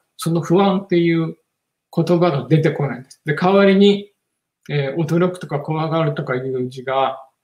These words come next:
で、驚くについては三つ、三回出てきますし、えー、こうい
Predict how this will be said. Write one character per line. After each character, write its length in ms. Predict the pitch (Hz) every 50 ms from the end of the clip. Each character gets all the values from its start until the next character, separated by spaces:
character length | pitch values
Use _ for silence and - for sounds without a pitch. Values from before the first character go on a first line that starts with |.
| _ _ _
で、 80 | 147 135
驚 380 | 135 139 139 180 196 196 196 -
く 80 | 196
に 120 | 165 143 147
つ 140 | - 151
い 80 | 131 -
て 80 | - 127
は 60 | 127
三 260 | 127 143 143 143 -
つ、 280 | - 175 180 160 - -
三 220 | 151 135 170 160 165
回 180 | 185 180 165
出 100 | 156 160
て 80 | 160 165
き 120 | - _
ま 100 | - 123
す 40 | -
し、 460 | - - - 151 143 135 117 - - _ _ _ _ _ _ _ -
え 480 | 139 135 131 127 127 127 127 127 123 123
ー、 40 | -
こ 180 | - 160 165
う 80 | 160 160
い 60 | 165